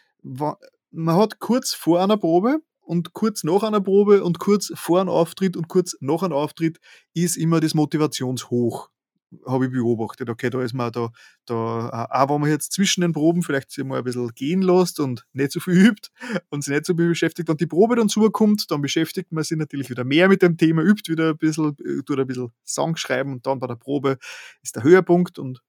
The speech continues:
man präsentiert alles und dann nachher, nach der Probe geht's dann wieder leicht bergab. Und das,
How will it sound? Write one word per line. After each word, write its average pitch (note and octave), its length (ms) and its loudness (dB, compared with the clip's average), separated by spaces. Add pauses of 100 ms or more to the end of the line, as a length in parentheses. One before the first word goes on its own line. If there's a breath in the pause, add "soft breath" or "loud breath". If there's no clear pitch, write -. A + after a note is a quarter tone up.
(120)
man A#2 160 -12
präsentiert A#2+ 420 0
alles G3 280 8
und D#3+ 160 -2
dann D3+ 80 0
nachher, D#3 360 2
nach D3 240 0
der D3 100 2
Probe D#3 260 2
geht's C#3 200 -4
dann D#3 100 -4
wieder C#3+ 100 0
leicht A#2+ 300 -6
bergab. - 420 -14
Und C3 180 -20
das, C#3 220 -6